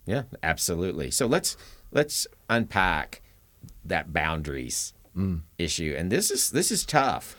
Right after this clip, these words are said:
Speaker 2: Yep.
Speaker 1: You know, because this is where we have, maybe we make some broad applications from Scripture, but we don't have any,
Speaker 2: Mm-hmm.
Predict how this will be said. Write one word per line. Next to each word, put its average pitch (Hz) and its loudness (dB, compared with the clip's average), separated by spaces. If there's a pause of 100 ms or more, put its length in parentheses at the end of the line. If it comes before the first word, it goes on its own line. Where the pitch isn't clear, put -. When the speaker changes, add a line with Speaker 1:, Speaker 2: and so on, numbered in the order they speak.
(520)
Speaker 2:
Yep. 101 0
Speaker 1:
You 110 4
know, 110 2
because 101 0
this 156 2
is 127 -2
where 107 2 (1400)
we 117 2
have, 92 2
maybe 117 4
we 110 2
make 110 2
some 90 0 (480)
broad 98 2
applications 104 0
from 131 -2
Scripture, 135 2
but 131 2
we 127 4
don't 156 2
have 131 2
any, 95 2 (280)
Speaker 2:
Mm-hmm. 95 -2